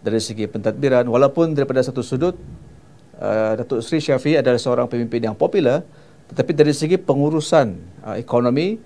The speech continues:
dari segi pentadbiran negeri Sabah, kita dapat melihat bahawa persepsi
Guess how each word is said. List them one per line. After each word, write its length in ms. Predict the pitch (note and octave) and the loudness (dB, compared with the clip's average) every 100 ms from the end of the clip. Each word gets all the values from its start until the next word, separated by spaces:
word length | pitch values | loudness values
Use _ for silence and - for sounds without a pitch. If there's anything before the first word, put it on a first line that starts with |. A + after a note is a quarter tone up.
| - - - - | -20 -20 -20 -16
dari 240 | - A2+ B2+ | -2 0 0
segi 320 | C3+ B2+ C#3+ | -2 -2 -2
pentadbiran 560 | C#3+ C3 C#3 C3+ C#3 C3+ | -2 0 0 4 4 4
negeri 320 | B2 A#2 A#2 | 2 -2 -2
Sabah, 260 | A2+ C3+ | 0 0
kita 220 | D#3 C3 A#2+ | 0 -2 -2
dapat 240 | A#2 A#2+ | -2 -2
melihat 320 | A2+ A2+ D#3+ | 0 2 0
bahawa 240 | C3 A#2 A#2+ | 0 0 0
persepsi 640 | A#2 D3 C#3+ - F3+ | -4 -4 -4 0 0